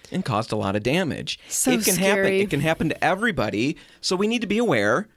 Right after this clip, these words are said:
Speaker 1: and we need to take some steps. So first off, let's just explain what's going on.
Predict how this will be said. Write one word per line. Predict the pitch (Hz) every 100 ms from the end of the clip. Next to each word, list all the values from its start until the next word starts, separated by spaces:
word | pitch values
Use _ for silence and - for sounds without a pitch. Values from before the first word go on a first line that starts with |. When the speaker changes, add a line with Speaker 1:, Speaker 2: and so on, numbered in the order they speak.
| _ _ _ 156
Speaker 1:
and | 151
we | 135
need | 131
to | 139
take | 147 117
some | - 117
steps. | - 180 107 - - -
So | 156 151 147
first | - 240 262 -
off, | 139 127
let's | 190 240
just | 208 -
explain | 147 - 143 156 131
what's | 135 -
going | - 127 110
on. | 107 90 78